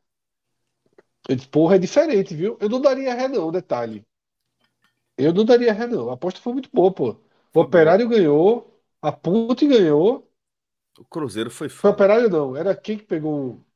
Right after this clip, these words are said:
Speaker 1: Foi o Operário, não. O Pa-, o, a Ponte ganhou do Operário. Foi alguém da, da, foi o time que pegou o Sampaio. Quem foi que pegou o Sampaio em casa? A gente foi contra o Sampaio.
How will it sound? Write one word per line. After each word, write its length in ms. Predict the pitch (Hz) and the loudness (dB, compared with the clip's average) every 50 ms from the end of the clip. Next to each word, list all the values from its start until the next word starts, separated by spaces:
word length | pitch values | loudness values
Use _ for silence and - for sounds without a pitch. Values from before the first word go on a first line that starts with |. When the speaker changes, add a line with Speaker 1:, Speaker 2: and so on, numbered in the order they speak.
| _ _ _ _ _ _ _ _ | _ _ _ _ _ _ _ _
Speaker 1:
Foi 120 | - 185 | -12 -10
o 20 | |
Operário, 300 | - 196 190 190 190 170 | -2 -2 0 0 0 0
não. 320 | 131 113 101 98 95 110 _ _ _ _ _ _ _ _ _ _ _ _ _ _ _ _ _ _ _ _ _ | -2 -4 -8 -10 -12 -16 _ _ _ _ _ _ _ _ _ _ _ _ _ _ _ _ _ _ _ _ _
O 100 | - 127 | -14 -4
Pa-, 160 | - 170 165 | 0 2 4
o, 100 | 156 165 | 4 4
a 60 | 160 156 | 2 2
Ponte 260 | - 196 214 240 247 | 4 2 2 2 4
ganhou 140 | 220 202 202 | 4 4 4
do 60 | 226 220 | 4 2
Operário. 380 | - 240 214 156 139 135 139 | 2 2 2 2 2 0 -2
Foi 160 | 135 - 220 | -2 0 0
alguém 240 | 220 190 170 208 233 | 0 0 0 -2 -2
da, 180 | 262 247 226 196 | 0 0 -2 -2
da, 480 | 160 175 170 160 147 131 117 104 104 _ _ _ _ _ _ _ _ _ _ _ _ _ _ _ - | -2 -2 -2 0 0 -2 -4 -8 -14 _ _ _ _ _ _ _ _ _ _ _ _ _ _ _ 0
foi 100 | 254 254 | 2 2
o 40 | 247 | 4
time 220 | 254 262 269 233 | 4 2 2 2
que 60 | - 220 | 0 2
pegou 240 | - 247 226 226 220 | 2 4 4 4 2
o 40 | |
Sampaio. 560 | 226 - 226 170 - 156 123 110 95 90 90 _ _ _ _ _ _ _ _ | 2 -2 -6 -6 -4 -4 -4 -4 -6 -12 -20 _ _ _ _ _ _ _ _
Quem 120 | - 214 208 | -10 -10 -4
foi 120 | 220 214 | -4 -4
que 60 | 208 208 | -2 0
pegou 160 | 196 180 170 | 0 0 0
o 20 | |
Sampaio 340 | 156 - 165 151 170 156 147 | -2 -4 -6 -2 -2 -2 -2
em 40 | - | -2
casa? 300 | - 117 98 92 90 107 117 | -6 -12 -12 -12 -10 -10 -10
A 20 | |
gente 200 | 120 143 135 - | -10 -10 -12 -10
foi 100 | - 165 | -10 -12
contra 200 | 147 160 165 156 - | -8 -8 -10 -10 -6
o 20 | |
Sampaio. 480 | - 175 127 - 110 95 90 90 95 | -10 -10 -8 -6 -8 -8 -8 -12 -18